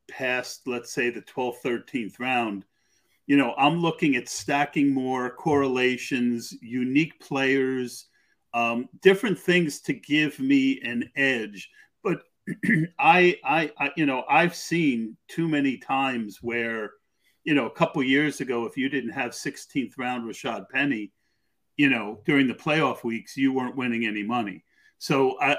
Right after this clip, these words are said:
I do think that, you know, I, I, I like having the guardrails, uh, that you talk about. And I, I, um, I'm more likely to be vanilla in that way because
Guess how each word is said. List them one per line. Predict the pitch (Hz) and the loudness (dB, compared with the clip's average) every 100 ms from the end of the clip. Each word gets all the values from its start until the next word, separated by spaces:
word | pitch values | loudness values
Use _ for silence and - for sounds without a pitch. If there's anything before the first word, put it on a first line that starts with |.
| 131 | 0
I | 131 | -2
do | 120 160 170 | 0 0 0
think | - 175 156 139 | 0 0 0 0
that, | 143 131 120 - | -4 -2 -2 -6
you | 160 131 | -10 -6
know, | 123 113 - | -4 -6 0
I, | 131 139 139 | 4 4 2
I, | 127 135 131 | -2 -4 -2
I | 135 135 | 0 0
like | 123 127 139 - - | 0 0 -2 -4 -12
having | - 139 143 139 | -2 0 2 2
the | 131 | 2
guardrails, | 139 135 139 147 151 156 160 - - | 0 0 0 0 0 0 -4 -8 -12
uh, | 123 123 | -4 -4
that | 120 127 | -2 -4
you | 139 | -4
talk | - 127 - | -6 -6 -6
about. | 120 143 151 165 _ _ _ _ - | -2 0 0 -2 _ _ _ _ -10
And | 127 127 123 120 120 - | -4 -2 0 0 -2 -2
I, | 123 123 123 120 | 0 2 0 0
I, | 120 127 127 | 2 2 2
um, | 120 117 113 104 _ - | 0 -2 -6 -10 _ 0
I'm | 135 151 | 0 4
more | 147 143 | 6 6
likely | 135 135 135 - 143 131 | 4 2 0 0 0 0
to | - | -2
be | 123 127 113 | -4 -2 -4
vanilla | - 117 113 120 127 135 135 131 | -4 -4 -2 -2 -2 0 0 -2
in | 139 120 104 95 | -4 -4 -6 -4
that | 117 - | -4 -4
way | 156 147 165 175 _ _ _ _ - | -2 0 0 -2 _ _ _ _ -4
because | 147 - 147 135 - | -2 0 2 2 0